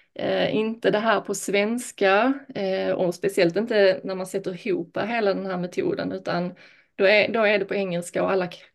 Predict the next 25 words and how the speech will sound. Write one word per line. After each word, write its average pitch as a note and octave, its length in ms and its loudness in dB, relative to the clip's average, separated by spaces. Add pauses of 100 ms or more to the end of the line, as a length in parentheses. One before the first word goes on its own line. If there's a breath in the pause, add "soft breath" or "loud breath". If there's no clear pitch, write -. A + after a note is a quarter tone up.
(260)
alla F#3+ 220 0
är F#3+ 40 0
inte G3+ 340 -4
bekväma F3+ 680 -4 (240)
vid F#3 200 -4
att - 300 -10
prata F#3+ 480 -6
eller F3+ 340 -4 (180)
gå F#3 220 -2
någon F3 140 -4
utbildning F#3 480 -6
på - 80 -12
engelska. F#3+ 540 -8
Så - 440 -8 (520 loud breath)
jag A3+ 160 -6
tänkte, A#3+ 260 -2
"Ja, G3 40 0
men G#3+ 140 -2
det A#3 80 -4
här, A#3 380 -4 (260)
eh, A3+ 60 -8 (240)
det C4 100 -2
här B3+ 220 -2
är A3+ 140 -2
jättebra." G#3 720 -2